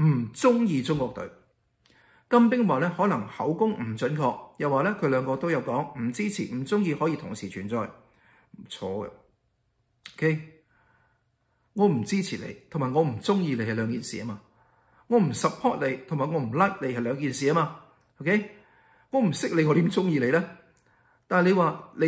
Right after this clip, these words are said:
睇雙普頻道，我嘅支持你啦，係咪？呢個就係我哋基本上嘅原則嘛。你唔可以話唔支持等於唔鍾意嘛。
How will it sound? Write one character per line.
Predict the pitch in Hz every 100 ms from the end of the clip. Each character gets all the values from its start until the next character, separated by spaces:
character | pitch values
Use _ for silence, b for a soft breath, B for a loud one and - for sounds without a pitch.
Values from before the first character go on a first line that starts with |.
| 185
睇 | - 143
雙 | 180 220
普 | 202
頻 | 156 110
道， | 123
我 | 123
嘅 | 123 139
支 | 147
持 | 135 -
你 | - -
啦， | - - _ _
係 | -
咪？ | - 175 B B B B B
呢 | 277
個 | 220
就 | 156
係 | 123
我 | 123
哋 | 127
基 | 123 190
本 | 156 143
上 | 143 110 143
嘅 | 123 117 110 -
原 | 110 104
則 | 127 151
嘛。 | 139 110 - b b b b
你 | 160
唔 | 170
可 | 156
以 | 214
話 | 156
唔 | 139 110 107
支 | 208
持 | 196 117
等 | - 123
於 | 160
唔 | 170 123 117
鍾 | 147
意 | 143 110
嘛。 | 95